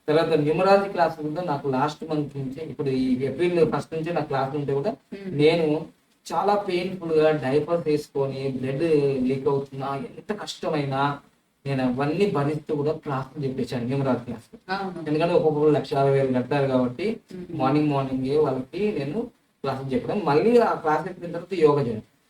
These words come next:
Speaker 1: ఇప్పుడు నేను ఇప్పుడు ఈ వీడియో చేస్తుంది ఎందుకోసం అంటే, ఇప్పుడు ఏప్రిల్ ఇరవై రెండో తారీఖు అంటే రేపటికి వన్ మంత్తో నేను సఫర్ అవుతుంటే, ఇది ఫిస్టులా అని నాకు కన్ఫర్మ్ అయిపోయింది ఇరవై రోజుల క్రితమే.
Speaker 2: మ్మ్.
Speaker 1: ఇది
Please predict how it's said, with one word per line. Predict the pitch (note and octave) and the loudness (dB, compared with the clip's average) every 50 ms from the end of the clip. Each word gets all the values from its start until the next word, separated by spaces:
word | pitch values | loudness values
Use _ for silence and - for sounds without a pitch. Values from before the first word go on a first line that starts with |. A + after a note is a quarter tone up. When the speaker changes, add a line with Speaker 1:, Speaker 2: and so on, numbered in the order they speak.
| _ _ _ _ - | _ _ _ _ -16
Speaker 1:
ఇప్పుడు | C#3 - _ - B3+ D4 | -16 -10 _ 2 4 6
నేను | C4+ A#3 G#3+ G3+ F#3+ | 6 6 6 4 2
ఇప్పుడు | F3 F3 - - E3 | -2 -6 -8 -10 -10
ఈ | D#3+ D#3 D3+ C#3+ | -8 -6 -6 -6
వీడియో | C3+ C3+ D3+ F3 F#3+ A#3 A3+ | -6 -6 0 8 12 12 12
చేస్తుంది | G3+ F#3+ F#3 F3+ - - E3+ D#3+ D3 | 12 8 0 -6 -10 -12 -10 -8 -6
ఎందుకోసం | D3+ D3+ D#3 D#3 D3+ C#3+ C3 B2+ | -4 -2 -2 -2 -2 -2 -4 -8
అంటే, | A#2+ B2 B2+ - - - - - _ _ _ _ _ _ _ - | -8 -6 -4 -4 -4 -4 -8 -14 _ _ _ _ _ _ _ -8
ఇప్పుడు | C#3+ D3 - G#3 G#3 A3+ | -6 -6 -2 2 2 2
ఏప్రిల్ | A3 D#3+ D3 C#3 C#3 - - - - A3 B3 B3+ B3+ C4 - - - D#3+ | 4 2 0 0 -2 -4 -4 2 6 6 8 8 6 2 0 -6 -6 -6
ఇరవై | D#3 D#3+ F3 F#3 G#3 G#3 | -4 -2 2 6 8 8
రెండో | G#3 G3 F3 E3+ D#3 | 8 8 4 0 0
తారీఖు | - D#3 C#3 B2+ A#2+ B2 | 0 0 0 -2 -2 -4
అంటే | B2 - - | -6 -6 -4
రేపటికి | - D3+ D#3+ F3+ G3+ G3+ A3+ A3+ A3+ A3+ | -2 -2 0 0 0 0 0 2 2 2
వన్ | G3 D#3 C#3+ D3+ E3 F#3+ F#3 E3+ | 2 4 4 2 2 2 0 -2
మంత్తో | D#3 D3+ D#3 D#3 - - A3 G#3+ | -2 -2 -4 -4 0 2 2 2
నేను | G3+ - - | 2 2 -4
సఫర్ | - - D3 C#3 E3 D#3+ D3 | -6 -6 -2 2 2 4 4
అవుతుంటే, | C3+ - - B2 A2+ A2+ C#3 E3 G#3+ B3 - - _ _ _ _ _ _ _ _ _ _ E3 | 2 0 -2 -4 -4 -2 0 0 0 0 -2 -6 _ _ _ _ _ _ _ _ _ _ 4
ఇది | G#3 G#3 A#3 G3 E3+ F3 G3+ G#3 G#3 | 6 6 8 6 6 4 4 2 2
ఫిస్టులా | G#3 - - A3 A3 - - A3 G#3 G3 G3+ G3+ | 2 2 2 2 2 2 2 0 2 4 4 4
అని | G3 F#3 F3 E3 D#3+ D#3 | 4 4 2 0 -2 -2
నాకు | C#3+ - - - | -4 -4 -4 -4
కన్ఫర్మ్ | - - D#3+ D#3+ D#3+ E3 D3+ | -2 -2 0 2 2 2 4
అయిపోయింది | D3 C3+ B2 C#3 B2+ B2 B2 B2 | 2 0 0 0 0 0 2 2
ఇరవై | B2+ B2+ C3 C#3 C#3 | 2 2 2 2 2
రోజుల | C3+ C3 C3 B2 | 4 2 0 0
క్రితమే. | B2 A#2+ A2+ C3+ C3+ C3 | -2 -4 -6 -6 -4 -4
Speaker 2:
మ్మ్. | B2+ C3+ - _ - G3 - G3+ - - B2+ | -4 -6 -8 _ -12 -8 -4 -4 -2 0 0
Speaker 1:
ఇది | F3+ B2+ B2+ B2 | 0 0 -2 -2